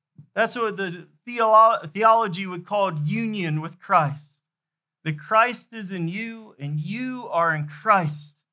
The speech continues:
which means you're safe, means you're filled with power for God's purpose,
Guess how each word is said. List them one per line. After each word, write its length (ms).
which 240
means 260
you're 100
safe, 560
means 240
you're 100
filled 380
with 160
power 600
for 180
God's 460
purpose, 800